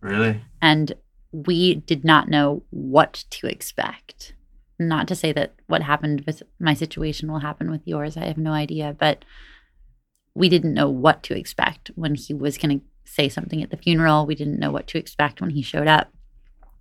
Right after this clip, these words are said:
Speaker 2: Uh, he showed up in kinda, like, typical my brother getup, which was kinda, like, artistic, colorful, and flashy.
Speaker 1: Chad is also very artistic and wow.
Speaker 2: Yeah.
Speaker 1: That's
Speaker 2: And so he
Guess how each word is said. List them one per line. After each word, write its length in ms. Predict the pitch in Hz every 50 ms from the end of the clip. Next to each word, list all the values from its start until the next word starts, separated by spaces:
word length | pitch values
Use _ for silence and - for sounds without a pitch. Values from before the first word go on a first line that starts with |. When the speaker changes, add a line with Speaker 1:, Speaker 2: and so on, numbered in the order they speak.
| _ - -
Speaker 2:
Uh, 260 | 214 185 190 - 185
he 160 | 151 190 190
showed 160 | 170 - 185 170
up 160 | 165 165 -
in 80 | 170 160
kinda, 180 | 156 165 156 151
like, 200 | 143 147 151 - - - - - - - _ _
typical 440 | - - 175 - - - 180 170 170
my 180 | 165 165 156 151
brother 340 | 147 - 156 156 151 151 143
getup, 520 | 131 123 151 147 139 139 139 - - - - -
which 200 | - 156 - -
was 120 | - 143 -
kinda, 200 | - - 143 143
like, 300 | 143 135 131 - - - _ _ _ _ _ - _ _ _ - _ _ _ _ - - _ _ _ _ _ _ _ _ _ _ _ _ - - - - _ _ -
artistic, 680 | 170 160 160 - 170 156 - - - 151 151 - - -
colorful, 600 | - 160 147 143 143 143 139 - - 143 143 143
and 260 | 143 135 139 139 135 - - - - _ - - - - - - - - -
flashy. 560 | 180 160 147 143 - - 147 139 143 - - -
Speaker 1:
Chad 300 | - - 113 113 113 110
is 100 | 110 107
also 320 | 110 107 110 110 - 117 110
very 400 | 107 - 104 104 104 107 104 98
artistic 640 | - 98 98 98 - 107 107 - - - 101 98 - _ - _ -
and 80 | - 98 98 - - - - - - - - -
wow. 340 | 95 98 101 98 95 - - _ _ _ _ _
Speaker 2:
Yeah. 320 | 185 196 190 170 135 - -
Speaker 1:
That's 100 | 208 196
Speaker 2:
And 100 | 175 -
so 20 |
he 40 | 196